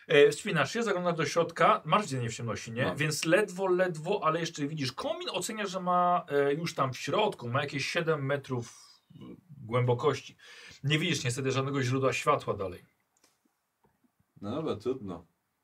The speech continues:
Speaker 2: To, to patrzę na, ciężko będzie zejść?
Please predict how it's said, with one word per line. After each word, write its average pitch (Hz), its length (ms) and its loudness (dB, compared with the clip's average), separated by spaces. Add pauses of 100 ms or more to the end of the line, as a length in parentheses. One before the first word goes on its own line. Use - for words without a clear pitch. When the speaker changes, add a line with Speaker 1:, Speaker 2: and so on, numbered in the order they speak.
Speaker 2:
To, 87 100 -14
to 90 320 -4 (840)
patrzę 107 280 -4
na, 107 100 -2 (380)
ciężko 127 320 -2
będzie 117 240 0
zejść? 151 400 -2